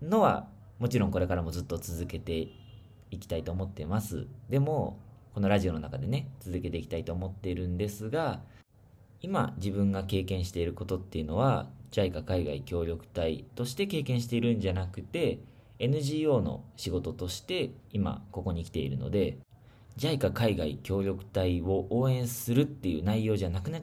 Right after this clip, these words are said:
ちゃうことも結構出てくるんですよね。ということで、まあ、自分が発信したいことっていうのを少し幅を広げてあげる。で、まあ、僕が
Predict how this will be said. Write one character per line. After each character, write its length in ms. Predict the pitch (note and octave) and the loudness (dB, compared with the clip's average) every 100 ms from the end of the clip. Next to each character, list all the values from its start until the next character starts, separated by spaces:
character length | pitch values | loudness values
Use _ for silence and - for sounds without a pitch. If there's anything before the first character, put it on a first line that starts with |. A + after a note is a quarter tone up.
| - | -4
ち 120 | D3+ | 2
ゃ 60 | C#3 | 4
う 360 | C3+ B2+ B2 A#2+ | 6 2 -2 -4
こ 120 | C#3 | -2
と 100 | E3 | 0
も 260 | F2 - - | 0 -2 -6
結 160 | G2 | -2
構 80 | G2 | 2
出 100 | G#2 | 4
て 80 | F#2+ | 2
く 120 | D#2+ | 0
る 100 | C#2 | -2
ん 80 | B1 | -4
で 80 | C2+ | -6
す 100 | C2 | -2
よ 60 | |
ね。 240 | G2+ C#3+ - - - - - - - - - - | -2 -2 -4 -16 -20 -20 -20 -20 -20 -20 -20 -6
と 60 | D#3+ | -4
い 20 | |
う 20 | |
こ 80 | D#3 | 0
と 140 | D#3+ C3+ | 4 8
で、 400 | C3+ A#2+ - - - - - | 8 8 6 -2 -14 -14 0
ま 120 | C#3 | 2
あ、 140 | - - | 2 0
自 160 | G2+ A2 | -2 2
分 160 | C3 | 6
が 260 | C3 B2 - | 6 4 0
発 200 | - A#2+ | -4 -6
信 280 | - A#2+ A#2 | -4 0 0
し 100 | A2+ | 2
た 140 | A2 A2 | 0 0
い 80 | |
こ 140 | G#2+ - | -2 -4
と 140 | D#3 | -4
っ 40 | D#3+ | -4
て 300 | - - A2 | -12 -4 -2
い 60 | |
う 40 | G#2 | 0
の 140 | A#2 | 2
を 300 | D3 G#2 - - | 2 2 -2 -14
少 180 | - G#3+ | -6 -4
し 320 | G#3+ G2 - - | 0 -2 -2 -2
幅 260 | G#2 A#2 | 2 6
を 80 | A2 | 6
広 320 | G2+ A2 A2 | 4 4 4
げ 100 | G#2 | 4
て 120 | G#2 G2+ | 4 2
あ 80 | |
げ 120 | F2+ F2+ | 4 2
る。 200 | F#2+ - - - - - - - - - - - A#2+ | 2 -4 -14 -20 -20 -20 -20 -20 -20 -20 -20 -12 0
で、 360 | C3+ C3 C3+ - - - - - - - - | 4 6 6 2 -8 -16 -20 -20 -20 -16 -4
ま 80 | A#2 | -2
あ、 20 | |
僕 260 | A2+ G#2+ | -2 2
が 300 | G2+ G#2 - | 6 6 4